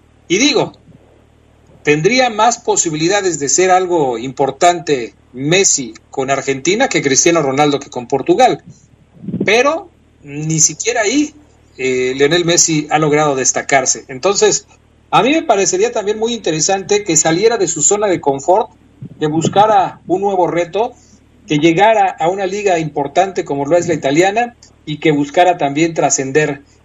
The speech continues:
en esa liga y dejar una huella importante. Lo que ya hizo con el Barcelona ya está ahí, pero faltaría ver qué colofón le quiere dar a su carrera futbolística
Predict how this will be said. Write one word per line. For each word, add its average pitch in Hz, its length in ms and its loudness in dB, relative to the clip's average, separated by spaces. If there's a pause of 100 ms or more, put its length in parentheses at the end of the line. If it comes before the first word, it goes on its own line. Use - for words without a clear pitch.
(100)
en 131 140 -4
esa 147 200 0
liga 165 400 2
y 143 100 -6
dejar 139 300 -4
una 143 180 -4
huella 135 480 -2 (280)
importante. 135 640 -2
Lo 160 160 4
que 208 140 4
ya 277 180 2
hizo 247 260 0
con 190 120 -4
el 175 100 -4
Barcelona 202 500 -2
ya 190 180 0
está 170 240 -2
ahí, 208 260 0 (520)
pero 220 340 2 (480)
faltaría 143 540 0
ver 160 300 2 (880)
qué 214 200 0
colofón 180 680 0 (120)
le 139 180 -2
quiere 180 260 4
dar 160 160 0
a 147 80 -2
su 139 140 -8
carrera 143 320 -2
futbolística 143 840 0